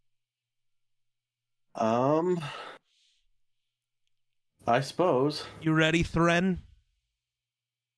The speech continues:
Speaker 1: Thren is, Thren is ready. He's always ready. <clears throat> I also
Speaker 2: He wasn't
Speaker 1: realized that
Speaker 2: ready.
Speaker 1: I also realized the, uh, I was doing things wrong with the opportunity attacks.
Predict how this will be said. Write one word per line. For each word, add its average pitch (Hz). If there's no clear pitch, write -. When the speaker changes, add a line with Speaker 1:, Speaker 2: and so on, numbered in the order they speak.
Speaker 1:
Thren 120
is, 127
Thren 131
is 123
ready. 104
He's 117
always 113
ready. 101
<clears throat> -
I 175
also 135
Speaker 2:
He 202
wasn't -
Speaker 1:
realized 196
that 196
Speaker 2:
ready. 202
Speaker 1:
I -
also 131
realized 123
the, 123
uh, 120
I 117
was 117
doing 120
things 117
wrong 117
with 113
the 113
opportunity 117
attacks. 127